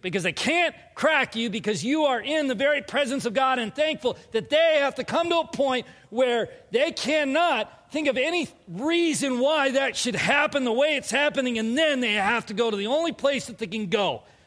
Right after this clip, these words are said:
to the feet of Jesus. It's the only place they can go to find an answer for why we are so thankful and why there's nothing anyone can do to us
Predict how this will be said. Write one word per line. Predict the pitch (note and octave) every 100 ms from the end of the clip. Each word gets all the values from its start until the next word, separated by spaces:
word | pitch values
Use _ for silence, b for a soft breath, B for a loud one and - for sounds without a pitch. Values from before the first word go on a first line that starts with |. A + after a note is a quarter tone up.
| b
to | - A#3+
the | A3+
feet | A3 G#3
of | F3+
Jesus. | D3+ C3+ G2+ - - _ _ _ _ _ _ _ _ _ _
It's | -
the | C4+
only | D4+
place | - C#4+ D4
they | D4+
can | D4 C#4+
go | E4 E4 - - B B B _
to | G#3+
find | C#3+ C#4 C#4
an | C4+
answer | C4+ D#4 C#4 B3+
for | - A#3+
why | B3 C#4+ C#4 B3+
we | A#3 D4
are | C4
so | - D4 D4
thankful | D#4+ E4+ E4+ D4 C4+ G#2+ - _ _ _ _ _ _ _ _ _ _ _ _ _ -
and | A3+
why | C4+ C4+
there's | C#4 B3+ G#3
nothing | A3 D#4 D#4 C#4+
anyone | D4+ D4+ D4+ D4+
can | - C4 G3+
do | F3+ E4 D#4+
to | - - F4
us | D4 A#3 -